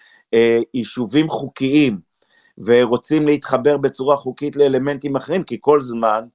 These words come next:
מדינה דמוקרטית, שממשלת ישראל לא החליטה לפנות מישהו, אתה חייב לתת לו גם את מרקם החיים הבסיסי, בוא נגדיר אותו, לדברים. ואתה יוצר למעשה מצב שלאורך השנים,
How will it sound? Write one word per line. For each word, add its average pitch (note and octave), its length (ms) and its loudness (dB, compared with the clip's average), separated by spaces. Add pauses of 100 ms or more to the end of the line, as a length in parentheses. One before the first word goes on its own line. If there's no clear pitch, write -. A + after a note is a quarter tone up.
(300)
מדינה A#2+ 420 -2
דמוקרטית, A2 880 -4
שממשלת A2+ 640 0
ישראל C3 320 0
לא C3+ 120 0
החליטה C3+ 340 -4
לפנות A#2+ 520 -4
מישהו, A2 440 -10 (240)
אתה A2+ 100 -10
חייב B2+ 340 0
לתת C3 340 -6
לו B2+ 140 0
גם A2 260 -2
את A2+ 100 -12
מרקם C3 400 -4
החיים B2 520 -4 (400)
הבסיסי, A#2 880 -2
בוא C#3 160 -2
נגדיר A2 360 -4
אותו, B2 220 -2
לדברים. G#2+ 640 -2 (480)
ואתה B2 540 0
יוצר D#3+ 380 0
למעשה C#3+ 520 -6
מצב A2 480 -2
שלאורך B2+ 540 -2
השנים, G#2+ 540 -2